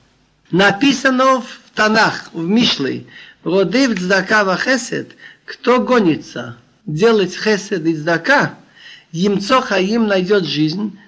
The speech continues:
цдака, он будет иметь возможность делать цдака, и Вахаводы будет иметь почёт. Это выполнилось на Авраама.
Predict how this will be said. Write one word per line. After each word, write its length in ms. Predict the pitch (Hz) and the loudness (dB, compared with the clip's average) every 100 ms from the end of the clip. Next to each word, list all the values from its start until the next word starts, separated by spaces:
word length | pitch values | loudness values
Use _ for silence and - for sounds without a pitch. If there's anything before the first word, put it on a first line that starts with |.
| - | -12
цдака, 800 | 139 147 196 196 - 190 247 262 - - _ | -8 -2 0 0 0 2 0 -2 -12 -20 _
он 160 | - 170 | -2 0
будет 260 | 208 254 240 | 2 2 2
иметь 300 | 220 240 226 | 2 2 2
возможность 540 | 202 156 160 165 190 | 0 2 2 2 0
делать 260 | 196 196 190 | 0 0 0
цдака, 380 | 214 208 226 | -2 2 2
и 20 | 226 | 2
Вахаводы 540 | 202 196 202 240 220 | 0 0 0 0 2
будет 240 | 214 214 | 0 0
иметь 280 | 220 202 196 | 0 -2 -4
почёт. 440 | - 175 - 143 - | -4 -4 -4 -6 -2
Это 240 | 233 254 | -2 0
выполнилось 600 | 247 262 247 233 220 185 | 0 0 2 2 2 0
на 100 | 208 | 0
Авраама. 520 | 196 170 143 127 123 | 0 0 -2 -4 -8